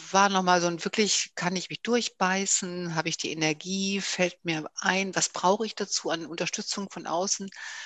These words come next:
Also so dieses, was ist mein Stil? Also den Stil zu entwickeln, wie will ich führen?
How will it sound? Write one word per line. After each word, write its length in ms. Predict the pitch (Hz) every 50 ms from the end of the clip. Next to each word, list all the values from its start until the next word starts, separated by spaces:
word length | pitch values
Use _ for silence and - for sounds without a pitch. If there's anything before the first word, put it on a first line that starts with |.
| - - - - - - - - - - - -
Also 200 | 170 170 170 175 165
so 140 | - 185 190
dieses, 520 | 180 202 185 196 196 185 - - - - -
was 180 | - 214 - -
ist 180 | 196 220 - 208
mein 260 | 190 196 208 214 214
Stil? 540 | - - - - - 262 254 196 156 143 -
Also 200 | 143 160 165 160 165 - - -
den 120 | - 180 180
Stil 380 | - - - - 233 247 254
zu 140 | 254 - 226
entwickeln, 560 | 190 208 - - 220 196 - 208 202 196 185
wie 220 | 185 202 214 196 196
will 120 | 208 214
ich 140 | 214 - -
führen? 540 | - - - 240 233 202 - - - -